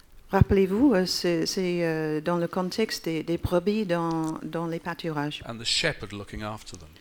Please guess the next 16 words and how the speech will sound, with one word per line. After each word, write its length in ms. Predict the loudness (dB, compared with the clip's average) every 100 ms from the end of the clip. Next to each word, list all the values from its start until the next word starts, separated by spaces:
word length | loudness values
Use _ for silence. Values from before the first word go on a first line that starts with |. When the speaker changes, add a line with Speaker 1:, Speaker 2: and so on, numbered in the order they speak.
| _ -2
Speaker 1:
Et 60 |
le 100 | 2
berger 500 | 4 4 4 4 4
qui, 440 | 2 -4 -4 -2 0
euh, 420 | 0 0 -2 -4 -6
qui 160 | -6
les 140 | -2 0
soigne. 480 | 0 0 0 0 -4 -10 -20 _ -14
Speaker 2:
There 120 | -8
is 100 | -6
freedom 560 | -6 -6 -8 -6 -10 -10
to 100 | -8
go 200 | -6 -4
in 120 | -6
and 100 | -6
out. 440 | -6 -6 -8 -14